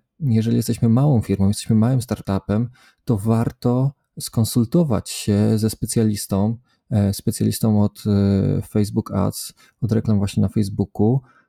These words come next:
ponieważ, e, ta osoba jest w stanie nawet przy małym budżecie,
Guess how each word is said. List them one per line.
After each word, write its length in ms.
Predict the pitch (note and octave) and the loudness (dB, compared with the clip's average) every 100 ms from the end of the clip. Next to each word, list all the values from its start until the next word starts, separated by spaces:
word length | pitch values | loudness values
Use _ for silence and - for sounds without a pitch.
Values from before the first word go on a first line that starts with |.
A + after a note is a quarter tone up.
| _ | _
ponieważ, 580 | - A#2 A#2 A#2+ A#2+ - | -2 0 2 -2 -4 -4
e, 460 | B2 A#2 A#2 A#2+ B2 - _ _ _ _ | 0 2 2 0 -2 -8 _ _ _ _
ta 140 | C3+ B2+ | -4 -2
osoba 400 | C#3 D3+ C3+ C#3 | -2 0 0 0
jest 120 | C3 | -2
w 60 | |
stanie 380 | - - C3 C3+ | -6 -2 2 2
nawet 380 | C3 C3 B2+ B2 | 2 2 0 -4
przy 260 | - - A#2 | -8 -2 2
małym 460 | B2 D3 D3 G#2 | 4 4 4 4
budżecie, 680 | G2+ G2 F#2+ F2+ - G2 | 2 0 -2 -2 -2 -4